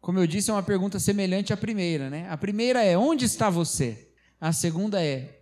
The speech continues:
"Onde está o seu irmão?"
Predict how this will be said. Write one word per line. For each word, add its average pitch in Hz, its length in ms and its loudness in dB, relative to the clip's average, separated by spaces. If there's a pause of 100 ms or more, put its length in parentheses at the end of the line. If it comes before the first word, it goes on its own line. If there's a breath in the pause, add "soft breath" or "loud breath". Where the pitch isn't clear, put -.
"Onde 269 720 -2
está 180 720 -4 (240)
o 156 80 -8
seu 143 480 -4 (400)
irmão?" 120 380 -4